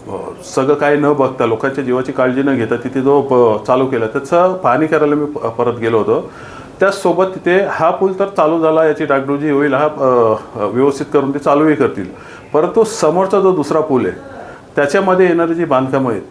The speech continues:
ती त्यांना दाखवायला गेलो, दाखवली मी संबंधित पत्रकारांना वगैरे की ह्याच्यामध्ये तो पिल-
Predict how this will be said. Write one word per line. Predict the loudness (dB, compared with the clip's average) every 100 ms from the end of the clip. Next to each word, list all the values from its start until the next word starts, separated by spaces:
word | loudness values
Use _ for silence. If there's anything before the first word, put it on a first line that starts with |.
| -18 -20 -20 -20 -14 -4
ती | 2
त्यांना | 2 4
दाखवायला | 2 2 2 2
गेलो, | 2 0 0 -2 -2 0
दाखवली | 0 0 -2
मी | -2 -4
संबंधित | -4 -4 -6
पत्रकारांना | -4 -4 -2 0 0 0
वगैरे | 0 0 0
की | -2
ह्याच्यामध्ये | -4 -2 -2 0 0 2 0 0
तो |
पिल- | 0 0